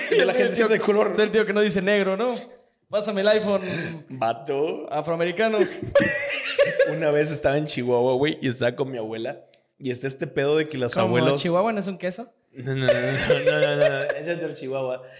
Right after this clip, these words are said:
Speaker 1: En Chihuahua está, eh, estaba con mi abuela, güey, y los abuelos son como muy racistas, güey, ¿sabes?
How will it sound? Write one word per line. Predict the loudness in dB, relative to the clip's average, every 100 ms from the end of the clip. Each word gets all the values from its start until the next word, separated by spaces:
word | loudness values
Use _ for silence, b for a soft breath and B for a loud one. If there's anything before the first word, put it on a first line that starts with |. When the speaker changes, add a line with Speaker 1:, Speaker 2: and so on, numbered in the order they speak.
| B
Speaker 1:
En | -8
Chihuahua | -4 -4 -2 -4
está, | -2 -2 -2 -6
eh, | -16 -10
estaba | -6 -2 0 -2
con | 0
mi |
abuela, | 0 0 0 0
güey, | 0 -4
y | -4
los | -6 -6
abuelos | -8 -8
son | -12
como | -16 -14
muy | -14
racistas, | -16 -20 -20 -20 -18 -20
güey, | -20 -20
¿sabes? | -18 -18